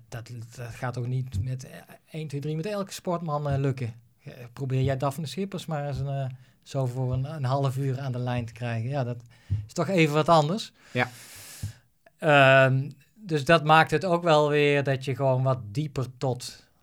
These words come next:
Speaker 1: tot Beukenboom, de mens Beukenboom komt. Ehm, ja, kijk, ik, ik denk ook wel van, dus tuurlijk, ik ga juichen als als dat mag, hè, als dat afgesproken is. Van, eh, maar ik ben eigenlijk benieuwd hoe ze, echt hoe ze de laatste week gaan aanpakken.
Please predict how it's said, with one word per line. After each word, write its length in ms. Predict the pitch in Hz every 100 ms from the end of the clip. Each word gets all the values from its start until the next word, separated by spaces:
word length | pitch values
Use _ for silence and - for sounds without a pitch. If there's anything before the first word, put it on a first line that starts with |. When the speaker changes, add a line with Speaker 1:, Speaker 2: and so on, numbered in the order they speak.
| _
Speaker 1:
tot 220 | - 120 123
Beukenboom, 520 | 131 131 139 139 135
de 80 | 120
mens 260 | 127 113
Beukenboom 520 | 113 135 151 151 147
komt. 460 | 139 160 175 185 - 185
Ehm, 360 | 131 131 123 120 104 117 _ _ _ _ _ _ _ _ _ _ -
ja, 320 | 202 214 175
kijk, 240 | - 185
ik, 300 | 208 196 -
ik 180 | 220 190
denk 260 | 196 196 190
ook 180 | 175 160
wel 320 | 165 156 147
van, 300 | 147 143 139
dus 240 | 143 135 - _ _ _ _ _
tuurlijk, 400 | - 156 160 135
ik 160 | 151 127
ga 140 | 127
juichen 600 | 123 123 127 127 127 107 -
als 320 | 123 120 - _
als 160 | 151 135
dat 140 | 131
mag, 240 | 127 131 127
hè, 120 | 131
als 160 | 135 139
dat 160 | 147
afgesproken 760 | 147 131 123 - 131 127 127 120
is. 260 | 120 - -
Van, 400 | - 117 120 117
eh, 280 | 117 117 117 113 - _ _ _ _ _
maar 140 | - 165
ik 60 |
ben 140 | 151 165
eigenlijk 320 | 165 143 151
benieuwd 160 | 165 135
hoe 140 | 147
ze, 340 | 131 135 131 - _ -
echt 220 | 151 -
hoe 160 | 156
ze 60 | 147
de 60 | 139
laatste 300 | 143 139 143
week 200 | 170 196
gaan 160 | 156
aanpakken. 560 | 143 117 113 117 110